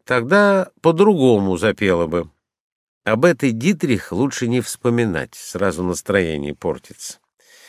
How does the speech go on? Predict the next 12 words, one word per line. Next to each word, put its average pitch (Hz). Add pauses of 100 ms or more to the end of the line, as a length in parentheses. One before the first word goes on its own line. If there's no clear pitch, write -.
(240)
Гриша, 131
конечно, 113
поступил 110
неостроумно. 90 (580)
Перекрасил 113
Любовь 92
Петровну 120
в 78
блондинку, 92
заставил 95
подражать 95
немке, 113